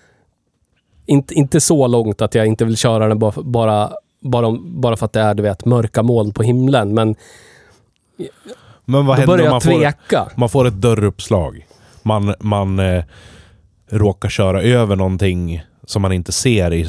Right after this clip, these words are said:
Speaker 2: i en, eh, snösträng eller du
Speaker 1: Ja.
Speaker 2: vet, vad som helst, så,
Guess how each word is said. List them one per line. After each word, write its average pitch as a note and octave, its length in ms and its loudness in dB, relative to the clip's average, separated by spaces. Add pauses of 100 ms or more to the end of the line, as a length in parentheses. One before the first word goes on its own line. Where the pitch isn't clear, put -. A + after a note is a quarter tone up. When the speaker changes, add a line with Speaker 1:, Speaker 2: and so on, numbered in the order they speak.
(140)
Speaker 2:
i F2 360 -2
en, D#2+ 320 -4
eh, D#2 200 -6
snösträng F2 800 -4
eller C#2+ 240 -10
du - 300 -6
Speaker 1:
Ja. C#3 180 2
Speaker 2:
vet, - 280 -6 (140)
vad A2 240 0
som G#2 140 -2
helst, G2+ 460 -2
så, F#2+ 160 0